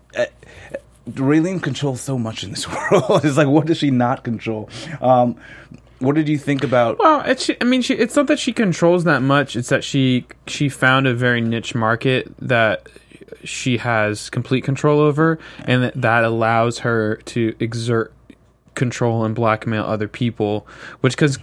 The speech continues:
Speaker 2: she doesn't have the power that Bancroft has. She doesn't have the
Speaker 1: Yeah.
Speaker 2: money that Bancroft
Speaker 1: But you
Speaker 2: has.
Speaker 1: think, but it's like between running the Way Clinic and the head of the Clouds, it's like she literally has every person's secrets. You know, she's like the Heidi
Speaker 2: Right.
Speaker 1: Fleiss
Speaker 2: Well,
Speaker 1: of
Speaker 2: that's what
Speaker 1: this,
Speaker 2: I'm saying.
Speaker 1: <laughs> you
Speaker 2: It's,
Speaker 1: know?
Speaker 2: it's a, it's a,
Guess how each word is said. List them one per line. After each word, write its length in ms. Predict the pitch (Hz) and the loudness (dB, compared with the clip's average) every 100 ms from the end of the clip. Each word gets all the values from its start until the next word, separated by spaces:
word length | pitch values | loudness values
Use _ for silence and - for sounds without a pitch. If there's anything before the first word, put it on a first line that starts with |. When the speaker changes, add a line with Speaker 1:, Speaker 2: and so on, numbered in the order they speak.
| - | -10
Speaker 2:
she 300 | - - 208 | -8 0 4
doesn't 280 | 202 170 135 | 4 4 2
have 260 | 139 160 | 2 2
the 60 | 123 | 0
power 380 | - 139 117 101 | 0 2 2 0
that 160 | 104 | -2
Bancroft 440 | 104 110 - - - | -2 -4 -4 -10 -6
has. 360 | - - - | -6 -6 -12
She 140 | - 147 | -2 2
doesn't 180 | 156 151 | 4 6
have 160 | 147 | 6
the 60 | 117 | 4
Speaker 1:
Yeah. 80 | 120 | 2
Speaker 2:
money 220 | 120 113 | 2 2
that 120 | 107 | 0
Bancroft 440 | 104 104 104 95 | -2 -2 -2 -2
Speaker 1:
But 240 | - 160 95 | 2 2 4
you 60 | |
Speaker 2:
has. 80 | 156 | 2
Speaker 1:
think, 160 | 165 160 | 0 -2
but 100 | 143 | -2
it's 80 | 139 | 0
like 140 | 135 | -2
between 320 | 131 - 165 | -2 -2 0
running 240 | 139 147 139 | 2 2 0
the 60 | |
Way 220 | 107 110 120 | 0 0 -2
Clinic 460 | - 113 107 - - | -2 -4 -4 -8 -6
and 260 | 110 107 104 | -4 -2 -4
the 60 | |
head 140 | 107 110 | -2 -4
of 80 | |
the 40 | 98 | -6
Clouds, 400 | - 101 98 92 | -2 0 0 -4
it's 160 | 95 | -6
like 220 | 107 101 - - - | -4 -4 -6 -20 -14
she 240 | - 156 | -2 0
literally 480 | 135 135 147 143 135 | 2 0 0 2 0
has 280 | 120 117 110 - - | 0 -2 -2 -10 -4
every 560 | 127 135 113 123 123 | 0 0 0 -2 -2
person's 520 | 113 123 113 - 110 - | -2 -4 -4 -4 -6 -4
secrets. 480 | 110 87 92 - | -6 -6 -10 -8
You 100 | 107 | -8
know, 200 | 104 101 | -6 -6
she's 240 | 110 143 139 | -6 -4 -2
like 80 | 131 | -2
the 100 | 123 | 0
Heidi 260 | 135 135 | 2 4
Speaker 2:
Right. 180 | 269 233 | 6 6
Speaker 1:
Fleiss 200 | 127 120 | 4 4
Speaker 2:
Well, 80 | 214 | 4
Speaker 1:
of 40 | |
Speaker 2:
that's 160 | 254 233 | 4 4
what 60 | 247 | 4
Speaker 1:
this, 60 | |
Speaker 2:
I'm 80 | 220 | 4
saying. 320 | - 226 170 | 4 4 6
Speaker 1:
<laughs> 0 | |
you 60 | 175 | 4
Speaker 2:
It's, 100 | 160 | 2
Speaker 1:
know? 60 | 180 | 2
Speaker 2:
it's 220 | 190 - | 2 4
a, 220 | 190 170 - | 4 4 2
it's 240 | 180 - | -2 0
a, 360 | 180 170 160 | 2 4 2